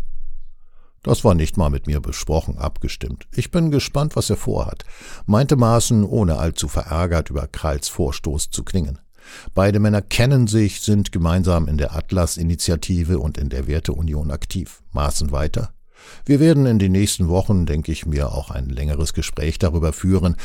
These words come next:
weil ich einfach neugierig bin, was er jetzt vorhat, was er plant und was er bisher schon auf die Beine gestellt hat.“ Dass die W U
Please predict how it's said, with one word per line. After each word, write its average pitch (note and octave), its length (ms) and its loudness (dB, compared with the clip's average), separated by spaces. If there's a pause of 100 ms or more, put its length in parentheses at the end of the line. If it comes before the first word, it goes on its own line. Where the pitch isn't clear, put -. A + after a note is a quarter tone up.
(180)
weil G2+ 100 2
ich - 140 -2
einfach G2 240 0
neugierig G2 640 2
bin, D#2 200 0
was D#2 160 -4
er D2+ 60 -4
jetzt - 300 -4
vorhat, F2 480 4
was - 160 -6
er - 60 -6
plant G2 500 0
und D2+ 340 -10
was D#2+ 160 -4
er D#2 80 -4
bisher D#2+ 340 -2
schon D#2 180 -2
auf D#2 100 -4
die - 100 -6
Beine F2+ 300 0
gestellt - 480 -8
hat.“ - 200 -10 (880)
Dass - 160 2
die D3 200 2
W C#3 260 4
U E3+ 300 6